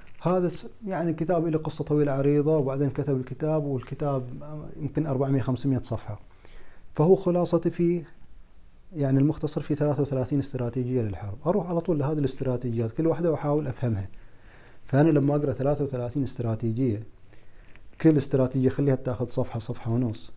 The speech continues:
فأنا كأني أتكلم بدل ما أنا أقرأ ستمية أو خمسمية صفحة، أنا قاعد أقرأ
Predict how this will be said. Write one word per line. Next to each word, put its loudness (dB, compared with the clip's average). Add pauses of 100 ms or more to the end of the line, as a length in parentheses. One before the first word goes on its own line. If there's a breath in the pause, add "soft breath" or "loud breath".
(100)
فأنا 2
كأني 4
أتكلم 0
بدل 4
ما 0
أنا 2
أقرأ -2
ستمية 2
أو -4
خمسمية -2
صفحة، -4
أنا 0
قاعد -2
أقرأ -2